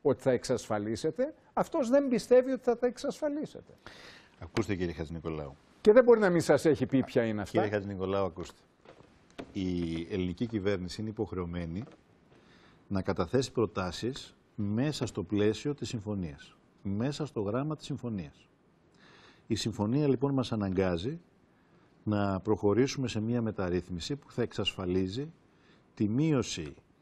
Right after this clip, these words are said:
Speaker 2: των, ε, κρατικών δαπανών για το ασφαλιστικό σύστημα κατά ένα τοις εκατό το καθάριστο εγχώριο προϊόντος. Και αυτήν τη μείωση την επιτυγχάνουμε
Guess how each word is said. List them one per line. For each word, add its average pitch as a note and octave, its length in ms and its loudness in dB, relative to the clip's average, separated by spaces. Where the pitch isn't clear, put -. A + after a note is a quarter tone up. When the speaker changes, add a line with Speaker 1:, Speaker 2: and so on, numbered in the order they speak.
Speaker 2:
των, G2+ 320 0
ε, E2+ 460 -2
κρατικών G#2+ 560 0
δαπανών G#2 520 -2
για F#2+ 100 -2
το F2+ 120 -6
ασφαλιστικό F#2 520 -4
σύστημα G2+ 600 -6
κατά G#2+ 240 -2
ένα D3+ 200 -2
τοις - 120 -14
εκατό A2 380 -4
το C#3+ 140 -4
καθάριστο C#3 460 -4
εγχώριο C#3 300 0
προϊόντος. G#2 680 -2
Και - 120 2
αυτήν D#3+ 280 4
τη A2+ 100 2
μείωση C#3+ 320 2
την C3 100 0
επιτυγχάνουμε G2+ 840 -2